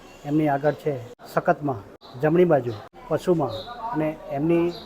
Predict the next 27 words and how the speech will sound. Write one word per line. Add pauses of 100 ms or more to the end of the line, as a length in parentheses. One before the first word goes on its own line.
(140)
આગળ
જે
છે
એ
રૂપાવેલમાં
છે. (220)
ગુડ
મોર્નિંગ
દોસ્તો, (640)
અત્યારે
સવારના
સાડા
નવ
વાગ્યા
છે. (1120)
આજે
વિચાર્યું
છે (300)
કે
ભંભરગોળાની
મા
મેલડી, (840)
એમના (460)
દર્શન
કરવા
જવું
છે.